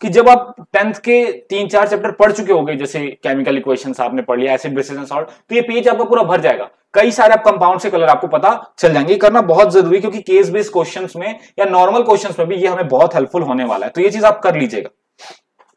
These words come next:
बाकी मैं आपको बताता रहूंगा कि किस compound का color क्या है, ठीक है।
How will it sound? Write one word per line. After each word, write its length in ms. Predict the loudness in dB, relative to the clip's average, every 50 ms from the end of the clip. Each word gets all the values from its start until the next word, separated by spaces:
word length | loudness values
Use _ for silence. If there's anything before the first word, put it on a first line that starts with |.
| _ _ _ _ _ _ _ _ _ _ _ _ _ _ _ _ _ _ _ _ _ _ _ _ _ _ _ _ _ _ -4
बाकी 220 | -4 -4 -4 -4 -6
मैं 120 | -6 -6
आपको 180 | -6 -4 -4 0
बताता 360 | 0 2 2 2 2 2 0
रहूंगा 260 | -2 0 -2 -2 -2
कि 140 | -4 -4 -8
किस 160 | -8 -8 -8
compound 360 | -8 -8 -4 -2 -2 -2 -2
का 140 | -4 -6 -6
color 100 | -6 -6
क्या 240 | -8 -10 -10 -10 -10
है, 180 | -10 -10 _ _ _ _ _ _ _ _ _ _ _ _ _ _ _ _ _ _ _ _ _ _ _ _ _ _ _ _
ठीक 140 | -14 -14 -14 -14
है। 100 | _